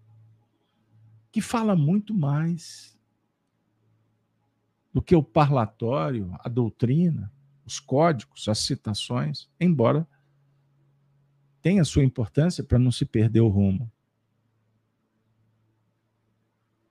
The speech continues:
Aliás, diga-se de passagem, a humanidade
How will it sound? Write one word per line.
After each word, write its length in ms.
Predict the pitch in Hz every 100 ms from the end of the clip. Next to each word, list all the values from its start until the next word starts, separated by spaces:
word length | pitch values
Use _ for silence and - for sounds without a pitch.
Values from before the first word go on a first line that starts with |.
| _ _ _ _ _ -
Aliás, 500 | 127 113 104 - -
diga-se 380 | 113 113 117 120
de 100 | 110
passagem, 640 | 113 101 110 113 113 120 _ _ _ _ _ _ _ _ _ _ _ _ _ _ _ _ _ _ _ _ _ _ _ _ _ _ _ _
a 100 | 110
humanidade 880 | 113 110 107 98 90 92 - -